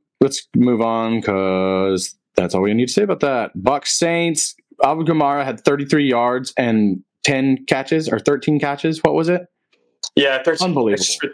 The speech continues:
Speaker 2: thirty-three
Speaker 1: Unbelie-,
Speaker 2: yards.
Speaker 1: unbelievable. I looked at his stat line and I was like, "Wait, there's not a touchdown in here? How does he have, how does he have thirty-three passing yards and,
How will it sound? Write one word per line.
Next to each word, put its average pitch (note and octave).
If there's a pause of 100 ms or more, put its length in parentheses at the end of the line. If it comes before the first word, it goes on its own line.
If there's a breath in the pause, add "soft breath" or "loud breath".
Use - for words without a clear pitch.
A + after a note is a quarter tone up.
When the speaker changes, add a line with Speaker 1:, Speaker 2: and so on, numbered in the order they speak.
Speaker 2:
thirty-three D#3+
Speaker 1:
Unbelie-, A#2+
Speaker 2:
yards. -
Speaker 1:
unbelievable. B2+ (120)
I G3
looked G#3+
at C#4
his F#3+
stat F3+
line D#3
and C#3
I C#3
was C#3+
like, A#2+
"Wait, A#2 (480 soft breath)
there's D#3+
not G#3+
a G3
touchdown F3+
in A3
here? B3+ (640)
How G3+
does A#3
he A#3+
have, A3 (560)
how -
does C4
he C4+
have A3+
thirty-three G#3
passing F#3
yards G2+ (540)
and, C#3